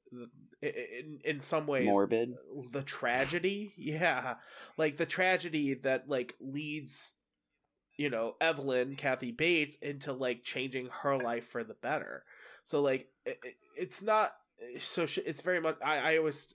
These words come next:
Speaker 1: I took it as, like, their part is the sad part. Like, they have, you know, like,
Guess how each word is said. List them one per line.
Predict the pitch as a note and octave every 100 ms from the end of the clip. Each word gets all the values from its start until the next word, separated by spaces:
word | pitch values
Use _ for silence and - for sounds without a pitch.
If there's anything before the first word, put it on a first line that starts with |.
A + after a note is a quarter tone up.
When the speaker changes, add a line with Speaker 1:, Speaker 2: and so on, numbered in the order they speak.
| -
Speaker 1:
I | D#3
took | E3 F#3 E3
it | D3
as, | C3+
like, | C3 A#2+ - - - _
their | D3+ D#3+ G#3
part | G#3 F#3+ F3+ -
is | D3 B2+
the | C3+
sad | - C3 A#2+ A#2
part. | - D2+ - -
Like, | C#3+ C3+ -
they | D3+ D#3+ D#3+ D#3+
have, | D#3+ C#3 C3 B2+ B2 C3+ -
you | D3+
know, | B2 A2+
like, | B2+ A#2+ A#2+